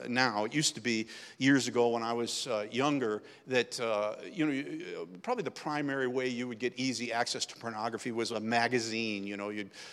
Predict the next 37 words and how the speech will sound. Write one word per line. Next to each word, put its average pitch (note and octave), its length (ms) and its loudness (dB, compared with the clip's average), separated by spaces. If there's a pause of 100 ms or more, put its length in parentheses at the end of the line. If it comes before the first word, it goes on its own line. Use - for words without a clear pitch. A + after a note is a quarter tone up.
(120)
get A#2+ 100 2
a G#2+ 40 2
Playboy A#2 640 0
magazine A2 680 0
or G2 80 -4
some B2 200 0
kind A#2 200 -6
of G2+ 80 -4
thing A2+ 180 -6
like A2+ 180 -2
this. - 240 -4 (440)
And, D3 320 8
um, B2 320 4 (380)
and C#3+ 120 8
when C#3+ 100 8
I F#3 200 10
was A#3 180 4
in E3+ 140 6
battle C#3+ 680 8
in C3 180 0
this F3 340 4
area, C#3+ 540 2 (460)
I, D#3+ 220 4
I, D3+ 220 4
I, E3 220 2
I, - 240 -10 (140)
one G3 260 6
of A3 80 4
the F3 80 4
things F#3 320 2
that B2 200 -2
kept - 400 0
me G#2 360 -4 (480)
from C3+ 580 0 (380)
going E3+ 280 10
after D#3 480 2
it - 120 -4